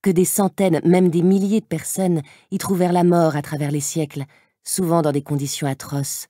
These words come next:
au terme de longs sièges. Il raconte également que, lorsqu'il était gamin, il parlait lui aussi aux fées et aux fantômes,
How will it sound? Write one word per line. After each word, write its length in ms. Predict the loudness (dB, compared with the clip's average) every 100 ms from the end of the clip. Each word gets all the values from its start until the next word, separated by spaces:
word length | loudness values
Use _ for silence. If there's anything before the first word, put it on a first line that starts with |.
| _ _
au 100 | -8
terme 380 | -2 -2 0 0
de 100 | 0
longs 140 | -2
sièges. 460 | -6 -6 -6 -6 -8 -10 _ _ _ _ _ -8
Il 140 | 0 2
raconte 320 | 2 0 0
également 340 | 2 2 2
que, 240 | 0 -4 -6 _ _ _ _ -2
lorsqu'il 400 | 0 0 -4 -4
était 200 | -2 0
gamin, 400 | 2 2 0 -4 _ _ _ _ -4
il 160 | -4
parlait 340 | -2 -2 0 0
lui 220 | 0 0
aussi 420 | 0 -2 -6 -4
aux 60 | -6
fées 380 | -6 -6 -4 -4
et 40 |
aux 80 | -6
fantômes, 600 | -6 -8 -6 -4 -4